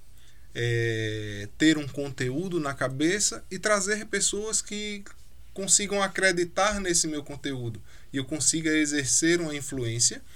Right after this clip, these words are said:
em que aquilo que eu fale é verdade pra elas e elas tomem decisões a partir daquilo que eu falo. Então, o ser digital influencer hoje é quando você consegue influenciar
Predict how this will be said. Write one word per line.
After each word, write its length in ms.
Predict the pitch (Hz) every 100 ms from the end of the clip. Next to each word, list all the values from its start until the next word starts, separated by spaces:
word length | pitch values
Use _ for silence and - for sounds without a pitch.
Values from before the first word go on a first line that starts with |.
| - - -
em 140 | 143 151
que 360 | 156 151 135 -
aquilo 520 | 123 123 - 202 208
que 100 | -
eu 80 | 143
fale 520 | - 120 117 139 180
é 120 | -
verdade 640 | 131 127 127 123 131 208 208
pra 260 | 202 156 131
elas 340 | 139 180 -
e 100 | 165
elas 260 | 151 156 -
tomem 280 | 151 147 147
decisões 560 | 143 - 131 135 143
a 80 | 151
partir 300 | - 139 135
daquilo 300 | 135 135 131
que 80 | 135
eu 60 |
falo. 380 | 151 - 117 113 - - - - - -
Então, 300 | 135 151 165
o 60 |
ser 380 | 160 - 190 220
digital 460 | 185 160 147 139 135
influencer 580 | 131 120 123 165 165 120
hoje 300 | 143 175 156
é 160 | 156
quando 320 | 156 170 170
você 320 | 160 165 - 156
consegue 560 | 175 170 143 139 147
influenciar 760 | 156 165 208 214 - 233 147